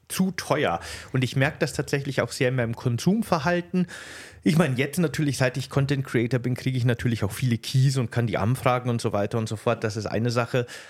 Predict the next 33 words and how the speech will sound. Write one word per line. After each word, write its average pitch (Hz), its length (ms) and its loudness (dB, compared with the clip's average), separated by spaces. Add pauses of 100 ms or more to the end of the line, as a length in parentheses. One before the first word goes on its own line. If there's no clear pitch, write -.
(140)
Aber 110 500 0
manchmal 110 460 0 (420)
kaufe 131 300 2
ich 139 100 -4
mir 151 120 2
dann 135 180 2
halt 123 140 0
auch - 180 -2
Spiele 131 480 0 (180)
und, 123 480 2 (680)
äh, 110 300 4 (120)
ich - 140 0
kauf 123 280 0
die 123 280 -2
tatsächlich, 127 560 -2
wenn 123 100 2
die 113 120 -2
teurer 131 320 2
als 113 200 -2
sechzig - 360 -4
Euro 107 200 2
sind, 101 260 0
nicht 101 220 0
mehr 85 220 0
zum 90 220 -2
Vollpreis. 80 560 -4
Ich - 180 -4
warte 92 240 -2
immer, 131 180 4
bis - 220 -6
die 95 80 0
reduziert 92 560 -2
sind. 107 260 0